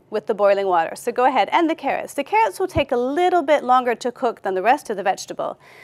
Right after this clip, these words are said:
So that's why I'm going ahead, you know, and putting the carrots in first. So let's cover it up totally. We, it needs to be immersed in the hot water. Make sure you get yourself a nice big bowl. There we go. I'm gonna need even some more water, and I'm sure you will as well.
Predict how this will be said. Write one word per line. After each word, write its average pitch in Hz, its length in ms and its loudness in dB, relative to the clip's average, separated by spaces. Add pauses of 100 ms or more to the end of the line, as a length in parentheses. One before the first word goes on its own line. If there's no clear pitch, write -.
(120)
So - 160 -4
that's 277 260 6
why 254 100 2
I'm 233 120 -4
going 226 240 2
ahead, 208 340 -2
you 214 120 -4
know, 190 100 0
and 196 100 -4
putting 208 220 -2
the 196 80 -4
carrots 196 440 -4
in 170 140 -4
first. - 560 -12 (640)
So - 140 -6
let's 247 180 -2
cover 302 400 4
it 294 80 4
up - 200 2
totally. 277 540 0
We, 190 120 -4
it 226 160 -8
needs 262 200 -2
to - 40 -14
be 247 180 -6
immersed 269 440 0
in 233 100 -2
the 214 80 2
hot 208 180 2
water. - 320 -4 (540)
Make 247 160 -4
sure 254 160 0
you 240 80 2
get 226 140 0
yourself 208 280 -4
a 190 40 0
nice 302 320 2
big 233 220 -4
bowl. 180 380 -2 (2250)
There 180 220 -4
we - 80 -10
go. 175 100 -6
I'm 175 120 -6
gonna 339 180 -4
need 262 220 -2
even 285 220 -4
some 226 220 -6
more 269 300 2
water, 233 320 2
and 196 160 -6
I'm 196 80 -4
sure 220 180 -6
you 233 220 -4
will 202 180 2
as 190 160 0
well. - 320 -2